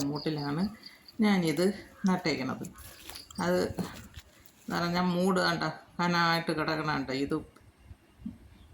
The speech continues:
പരുവായി കിടക്കുകയാണ്. ഇതിൻ്റെ വള്ളി പടർന്ന് പ്ലാവിൻ്റെ മണ്ടയിലാണ് കയറിയത്.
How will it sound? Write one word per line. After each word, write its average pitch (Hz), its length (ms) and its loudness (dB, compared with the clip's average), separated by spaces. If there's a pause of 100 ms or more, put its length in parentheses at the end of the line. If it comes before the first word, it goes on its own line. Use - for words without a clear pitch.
പരുവായി 175 640 4
കിടക്കുകയാണ്. 143 560 -2 (760)
ഇതിൻ്റെ 190 440 4 (680)
വള്ളി 185 420 6 (160)
പടർന്ന് 175 480 4 (220)
പ്ലാവിൻ്റെ 175 560 6 (100)
മണ്ടയിലാണ് 175 840 4 (1300)
കയറിയത്. 147 460 2